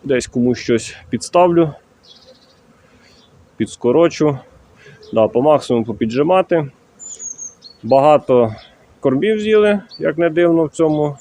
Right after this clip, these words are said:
сезоні, в цій зимі бджоли. Я думаю, за того, що воно тепла, досить в багатьох сім'ях був розпліт, ранній, пізній розпліт. І взагалі я таке замічав, що бджоли, якщо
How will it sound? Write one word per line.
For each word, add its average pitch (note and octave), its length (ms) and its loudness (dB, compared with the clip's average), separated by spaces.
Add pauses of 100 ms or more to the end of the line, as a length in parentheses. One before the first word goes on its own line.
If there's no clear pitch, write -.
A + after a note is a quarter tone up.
(100)
сезоні, D3 680 0 (160)
в - 40 -20
цій D3 180 2
зимі C#3 440 2 (440)
бджоли. C#3 480 2 (140)
Я B2+ 100 -2
думаю, B2 260 0
за A#2 100 -2
того, B2 160 0
що - 180 -6
воно A2+ 180 2
тепла, D#3 560 -2 (120)
досить A#2 580 -4
в - 40 -8
багатьох A2+ 360 0
сім'ях A2+ 320 0
був G#2+ 240 -2
розпліт, E3 440 0 (500)
ранній, D3+ 520 2
пізній D#3 460 2
розпліт. D3 520 0 (1300)
І E3 300 2
взагалі D3 400 2
я B2+ 100 4
таке A2+ 240 -4
замічав, B2 540 0
що A#2 460 0 (1080)
бджоли, C3+ 460 2
якщо A2+ 460 -2